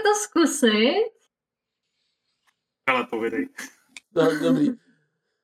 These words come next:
Speaker 3: Eh, než se dostaneme k diskuzi o koncentu a dalším věcem, tak, eh,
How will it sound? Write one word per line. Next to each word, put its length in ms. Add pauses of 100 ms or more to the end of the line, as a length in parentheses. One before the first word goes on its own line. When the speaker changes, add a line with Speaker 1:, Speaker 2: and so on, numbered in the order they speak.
(360)
Speaker 3:
Eh, 540
než 160
se 120
dostaneme 420
k 40
diskuzi 340 (140)
o 160
koncentu 540
a 40
dalším 360
věcem, 560
tak, 320
eh, 60